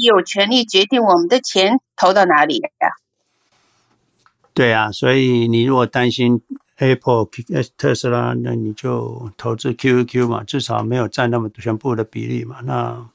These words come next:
Speaker 2: 你，你买个股，你会担心个股嘛？你买Q Q Q就是整个美国嘛。那如果苹果、特斯拉不行，它就会被踢出Q Q Q嘛，它会换别的嘛。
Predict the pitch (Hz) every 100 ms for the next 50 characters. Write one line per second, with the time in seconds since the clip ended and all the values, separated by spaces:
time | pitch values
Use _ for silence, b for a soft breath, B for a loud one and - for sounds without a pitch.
0 | B B B B 127 123 - 135 156 139
1 | 113 156 117 113 107 117 120 123 113 120
2 | 110 135 107 - 123 127 - 123 135 127
3 | 110 - 123 123 117 123 120 123 123 113
4 | 104 104 110 113 110 - 120 131 131 135
5 | 127 117 123 123 123 120 117 123 120 120
6 | - 123 123 110 131 120 123 117 127 117
7 | 117 107 123 120 120 117 113 - 123 113
8 | - 117 113 - 120 117 123 120 117 -
9 | - 131 123 107 120 107 113 117 131